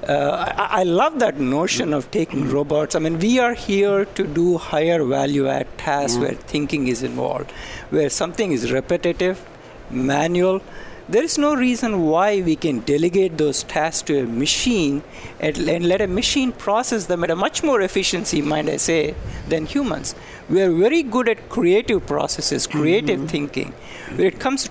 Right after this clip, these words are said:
Speaker 1: to repetitive processes, doing a invoice processing, same invoice over and over again,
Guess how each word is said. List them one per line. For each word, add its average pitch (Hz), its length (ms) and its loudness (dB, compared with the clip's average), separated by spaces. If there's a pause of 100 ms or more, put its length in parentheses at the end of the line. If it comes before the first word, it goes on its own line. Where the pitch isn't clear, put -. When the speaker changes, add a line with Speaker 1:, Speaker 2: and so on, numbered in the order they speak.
Speaker 1:
to 190 120 2
repetitive 208 720 0
processes, 170 640 0
doing 170 360 0
a 156 60 2
invoice 156 540 0
processing, 151 640 -2 (460)
same 247 360 2
invoice 170 540 2
over 196 380 2
and 170 120 0
over 170 260 4
again, 170 520 0